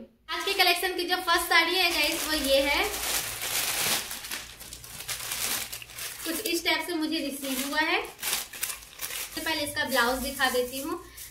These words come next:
तो blouse का जो fabric, आपको brocade fabric में मिल जाएगा और बहुत ही अच्छा soft सा है fabric।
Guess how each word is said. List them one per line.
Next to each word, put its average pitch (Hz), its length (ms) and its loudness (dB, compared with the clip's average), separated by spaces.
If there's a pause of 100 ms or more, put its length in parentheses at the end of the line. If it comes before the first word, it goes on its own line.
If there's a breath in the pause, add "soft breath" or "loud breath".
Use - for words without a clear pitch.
(140 loud breath)
तो 294 60 -4
blouse 302 380 6
का 339 60 0
जो 359 120 0
fabric, 277 340 4
आपको 311 140 -4
brocade 254 520 2
fabric 294 440 0
में 302 100 -2
मिल 294 240 0
जाएगा 277 320 4
और 277 120 2
बहुत 262 400 2
ही 320 40 0
अच्छा 294 260 -2
soft 247 540 0
सा - 140 -2
है 285 220 0
fabric। 262 540 -2